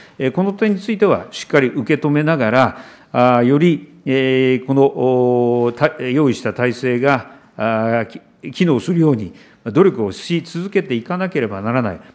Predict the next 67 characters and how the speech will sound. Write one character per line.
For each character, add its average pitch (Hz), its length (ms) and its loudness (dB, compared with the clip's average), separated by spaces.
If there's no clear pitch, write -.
あ、 120 60 -6
こ 190 120 -2
う 196 40 0
い - 20 -10
っ 190 40 -12
た 190 120 -6
こ 175 80 -6
と 180 140 -4
で 123 200 -2
あ 131 80 -2
る 110 120 0
と 139 120 -4
思 107 180 -4
い 90 40 -10
ま 90 100 -12
す。 - 120 -20
そ 156 160 -8
し - 80 -12
て 143 140 -2
自 127 160 -8
宅 175 320 0
療 175 260 0
養 180 160 0
者 131 200 -4
に 107 120 -2
対 127 240 -2
す 135 140 -8
る 107 100 -6
対 131 300 -2
応 131 400 0
に 135 140 -4
つ 180 160 -8
い 143 100 -6
て 139 160 -4
も、 139 280 0
え 120 160 0
ー、 - 20 -2
保 127 120 -2
健 139 180 0
所 139 120 2
を 123 40 0
通 143 180 -4
さ 151 140 -2
ず 120 160 -6
に、 143 320 -2
ま 104 120 -8
あ、 - 20 -10
地 139 140 -8
域 120 140 -6
の 113 100 -2
医 117 60 -2
療 135 200 0
機 - 100 -18
関 135 180 -2
に 120 80 0
も 101 120 -4
ご 110 180 -4
協 143 160 -2
力 139 200 -2
を 135 40 -2
い 131 60 -6
た 165 100 -2
だ 170 140 0
き 185 60 -2
な 202 100 0
が 196 80 2
ら、 101 200 0